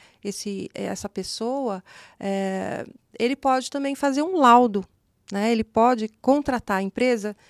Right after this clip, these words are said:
interessada, ela pode contratar um, um, uma pessoa, um engenheiro, pra fazer o laudo daquela obra. É uma solução que é, tá na, na legislação, né, e que a gente tem utilizado muito pra não ter nenhum entrave. Às vezes, ah,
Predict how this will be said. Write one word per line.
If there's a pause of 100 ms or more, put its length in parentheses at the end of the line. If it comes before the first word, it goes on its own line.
(200)
interessada,
ela
pode
contratar
um,
um, (100)
uma
pessoa,
um
engenheiro, (480)
pra
fazer
o
laudo
daquela
obra. (520)
É
uma
solução
que
é,
tá
na,
na
legislação, (440)
né,
e
que
a
gente
tem
utilizado
muito
pra
não
ter
nenhum
entrave.
Às
vezes,
ah,